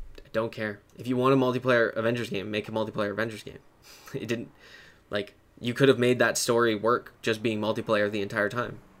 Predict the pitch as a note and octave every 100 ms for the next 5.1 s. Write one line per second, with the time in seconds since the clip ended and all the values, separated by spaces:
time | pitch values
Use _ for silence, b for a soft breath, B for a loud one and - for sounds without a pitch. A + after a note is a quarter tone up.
0 | _ _ A2+ G#2+ G#2 - A#2+ A2 G#2+ G#2
1 | G#2+ G#2+ - A2 G#2 A#1+ - B B B
2 | B B B B _ _ - G2+ G2+ G#2
3 | G2 A#2+ G#2 - - - A#2+ A2+ A#2 A#2
4 | A#2+ B2 A#2 B2+ - - - B2+ C#3+ B2+